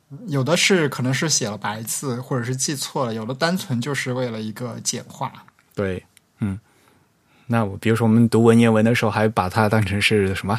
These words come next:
Speaker 2: 假借啊什么的，<laughs> 对吧？
Speaker 1: 对，对，对，对。
Speaker 2: 嗯，嗯。这种事情哈，就是不要就老说什么，呃，中国的语言政策没文化什么什么，这个是从历史来一直都有这样的做法的。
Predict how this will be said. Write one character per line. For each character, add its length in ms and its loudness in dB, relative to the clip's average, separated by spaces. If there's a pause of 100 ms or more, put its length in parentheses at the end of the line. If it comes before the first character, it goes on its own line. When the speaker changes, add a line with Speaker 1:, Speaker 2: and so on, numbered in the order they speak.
(580)
Speaker 2:
假 180 -4
借 240 6
啊 100 6
什 80 -2
么 120 -4
的， 60 6 (280)
<laughs> 320 0
对 100 2
吧？ 80 0
Speaker 1:
对， 120 2
对， 140 0
对， 180 -6
对。 180 -12 (440)
Speaker 2:
嗯， 160 -2 (680)
嗯。 200 0 (1000)
这 140 4
种 100 8
事 160 6
情 180 2
哈， 320 0
就 140 0
是 220 0 (100)
不 120 8
要 280 8
就 360 6
老 160 0
说 280 4
什 140 2
么， 480 2 (340)
呃， 380 2
中 220 2
国 120 4
的 140 4
语 120 0
言 160 2
政 180 4
策 180 0
没 180 0
文 200 -2
化 200 -2
什 160 -6
么 80 -8
什 80 -8
么， 60 -2
这 160 2
个 100 6
是 220 8 (240)
从 220 6
历 100 10
史 160 6
来 140 0
一 180 6
直 160 4
都 140 10
有 100 10
这 80 2
样 100 4
的 120 -4
做 200 0
法 240 -10
的。 60 -20